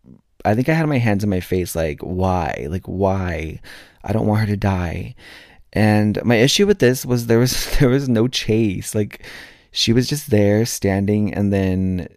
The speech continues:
staring. Yeah, just staring into, like, a dark corner, and she didn't do anything. There was no fight. And, but yeah, I just wanted to pretty much cry because I really liked this character who we got to know within, like, five minutes. But after the, the last slash,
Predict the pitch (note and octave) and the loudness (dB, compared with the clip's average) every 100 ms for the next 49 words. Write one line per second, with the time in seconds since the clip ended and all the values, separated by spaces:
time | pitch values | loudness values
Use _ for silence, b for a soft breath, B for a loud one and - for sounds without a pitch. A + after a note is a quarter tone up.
0 | _ - - - F#2 G2 E2 C2 C#2+ G2 | _ -12 -10 -6 -2 -2 -2 -6 -12 -14
1 | - _ E2+ A2+ G#2 G#2+ - - G2+ G#2 | -18 _ -2 0 0 -2 -6 0 2 2
2 | G#2 G2+ - G2+ G#2 G2 G2 - G#2 F#2+ | 2 -2 -2 -2 -2 0 -2 -2 -4 -4
3 | E2+ E2+ E2 F2 - - - F#2+ G2 E2 | -4 -4 -4 -6 -10 -14 -8 -4 -4 -2
4 | F#2 F#2+ F#2 - C#2 B B B - E2+ | -2 -2 -4 -10 -10 B B B -8 -2
5 | F#2+ A2+ - G#2+ G2+ G2 G2 - - B | 0 0 0 -2 0 0 -2 -4 -16 B
6 | B B B - - - - - A2+ D3+ | B B B -10 -4 -2 -2 -2 0 2
7 | C3+ C#3 - E3+ D#3+ D#3 D#3 - - A#2+ | 0 0 -2 -2 -2 -2 -2 -4 -6 -2
8 | C3 B2+ C3 C3 B2 C#3 D3+ C3 - - | -2 -2 -2 -2 -2 -2 -4 -6 -8 -8
9 | - A#2 D3+ - G#2+ F#2 F#2 F#2 - - | -4 -2 -2 -4 -4 -2 -4 -4 -6 -4
10 | A2 G#2+ G#2+ - G#2 G#2 G#2+ G#2 G#2 G#2 | -4 -4 -6 -4 -2 -2 -4 -6 -6 -6
11 | A2 - _ _ - _ - A2 G#2+ - | -8 -14 _ _ -20 _ -18 -4 -4 -4
12 | - G#2+ A2 G#2 B2+ C3 F2+ - - B | -2 2 2 4 2 0 -4 -6 -10 B
13 | B B B B B B B - B2+ C#3 | B B B B B B B 2 2 2
14 | E3+ E3 D#3 C3+ A#2+ F#2 - - G#2+ G2 | 0 4 6 8 6 4 0 -2 2 4
15 | G2+ A2+ - - E2+ F2 C#2 G#2+ - - | 2 0 -6 -4 -4 -2 -4 -6 -6 -8
16 | - | -10